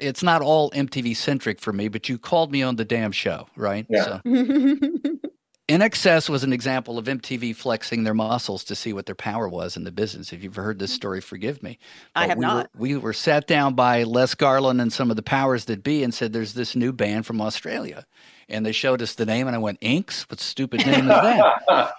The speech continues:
Speaker 2: <laughs>
Speaker 1: I mispronounced all sorts of hazy fantasy names back in the
Speaker 2: Right.
Speaker 1: day.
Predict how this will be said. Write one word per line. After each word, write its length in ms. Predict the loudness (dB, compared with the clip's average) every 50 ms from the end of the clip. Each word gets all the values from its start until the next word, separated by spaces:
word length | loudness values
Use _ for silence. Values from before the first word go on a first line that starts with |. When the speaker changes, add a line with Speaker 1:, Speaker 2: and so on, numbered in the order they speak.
| _ _
Speaker 2:
<laughs> 340 | _ _ _ _ _ _ -2
Speaker 1:
I 60 | 0
mispronounced 640 | 4 4 2 2 2 0 2 2 2 2 0 2 4
all 160 | 4 4 4
sorts 340 | 4 2 2 2 2 2 0
of 100 | -2 0
hazy 320 | 0 0 0 0 0 -4
fantasy 600 | -2 0 0 0 0 2 2 2 2 0 -2 -6
names 340 | -6 -6 -6 -8 -10 -12 -14
back 240 | _ -4 -4 0 2
in 80 | 4 6
the 60 | 6
Speaker 2:
Right. 320 | 8 6 6 4 2 0
Speaker 1:
day. 60 | -2